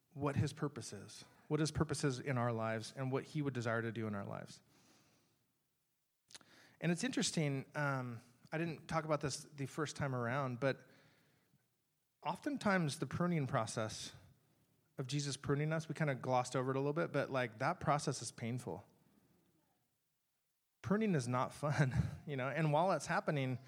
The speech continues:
sometimes we, we almost start to question, "Does God really love me? Why would God allow this to happen in my life if God really loves me? Why would God allow my mom to get cancer? Why would God allow my spouse to walk away from me?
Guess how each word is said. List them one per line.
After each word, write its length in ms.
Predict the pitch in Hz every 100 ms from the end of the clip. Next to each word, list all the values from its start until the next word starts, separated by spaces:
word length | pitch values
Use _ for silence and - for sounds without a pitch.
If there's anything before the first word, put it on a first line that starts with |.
| -
sometimes 420 | - 190 247 196 131
we, 240 | 151 147
we 140 | 151
almost 400 | 151 170 139 - - -
start 300 | - 156 151
to 60 |
question, 460 | - 143 151 131 113
"Does 140 | 113
God 180 | 139 190
really 180 | 220 147
love 220 | 107 123
me? 200 | 156 190 - - - _ _ -
Why 120 | 151
would 160 | 202 170
God 200 | 151 156
allow 440 | 127 120 135 135
this 240 | 127 139 -
to 80 | 127
happen 300 | 135 160 120
in 80 |
my 80 | 110
life 420 | 110 107 110 - - - - _ _ _ _ _
if 100 | 139
God 200 | - 123
really 180 | 120 123
loves 260 | 135 175 123
me? 140 | 98 90 - - _ _ _ _ -
Why 140 | 135
would 160 | 190 156
God 200 | 151 160
allow 280 | 127 147 143
my 160 | 123
mom 340 | 117 131 131 123
to 60 |
get 160 | 110 -
cancer? 540 | - 175 156 - 76 - - - _ _ _ -
Why 160 | 147
would 140 | 175 147
God 140 | 147
allow 200 | 131 135
my 160 | 131 113
spouse 560 | - 135 135 - - -
to 140 | 117 104 123
walk 240 | 98 -
away 180 | 113 110
from 240 | 117 90
me? 80 | -